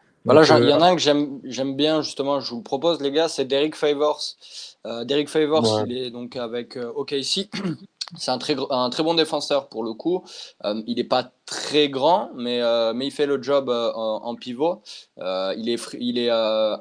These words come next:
Speaker 1: euh, pardon, euh, il est agent libre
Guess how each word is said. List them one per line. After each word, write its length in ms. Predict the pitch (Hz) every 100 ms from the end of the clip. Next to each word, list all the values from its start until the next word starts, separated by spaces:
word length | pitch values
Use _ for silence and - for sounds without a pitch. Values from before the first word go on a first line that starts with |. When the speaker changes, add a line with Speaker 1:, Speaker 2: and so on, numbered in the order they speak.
| -
Speaker 1:
euh, 340 | 95 92 85 80
pardon, 320 | 107 107 107 _ _ - -
euh, 40 | - 78 - - - - -
il 160 | -
est 60 | 139
agent 440 | 139 135 139 143
libre 380 | 147 147 120 -